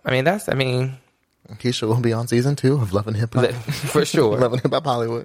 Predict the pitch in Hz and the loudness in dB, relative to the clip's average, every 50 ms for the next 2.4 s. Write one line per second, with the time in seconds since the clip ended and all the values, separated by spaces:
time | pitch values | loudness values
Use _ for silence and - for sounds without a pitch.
0 | - _ - - 180 185 185 185 180 180 - 175 180 175 170 156 151 - 139 135 | -10 _ -4 0 0 2 2 2 0 -2 -2 -2 0 2 2 2 2 2 0 0
1 | 160 202 180 175 160 156 156 147 147 143 147 - 127 123 135 135 139 139 135 139 | -2 -4 -4 -2 0 0 2 2 2 0 0 -2 -4 -2 0 0 0 0 0 0
2 | 135 131 131 127 127 127 131 | 0 0 -2 -2 -4 -6 -10